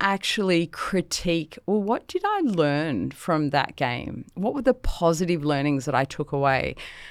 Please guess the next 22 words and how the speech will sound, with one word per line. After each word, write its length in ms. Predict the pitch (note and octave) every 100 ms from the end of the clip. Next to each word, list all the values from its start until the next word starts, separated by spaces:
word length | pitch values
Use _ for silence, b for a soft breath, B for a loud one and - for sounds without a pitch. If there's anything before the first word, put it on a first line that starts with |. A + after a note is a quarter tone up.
| B -
And 340 | E3 D#3+ D3+ -
I 80 | D#3+
learned 380 | D#3 D#3 -
things 260 | - D3 D3
like, 180 | C#3+ C#3+
"I 120 | C#3+
can 180 | D3+ D3
have 160 | C#3+
a 60 | C#3
shocker, 420 | - C3 - C#3
but 220 | B2+ C3+
my 120 | C#3+ C#3
teammates 520 | D#3 C#3+ C#3 C3 -
still 220 | - C3
support 440 | - - A#3 A3+
me." 260 | G#3 G3 F#3
I 120 | C#3+
learned 320 | C3 C#3 C3+ -
that, 320 | D3 C3 - B B B
you 100 | E3
know, 380 | D3+ C#3+ C#3+ C3+ -
um, 720 | D3 C#3+ C3+ C3+ C3+ D3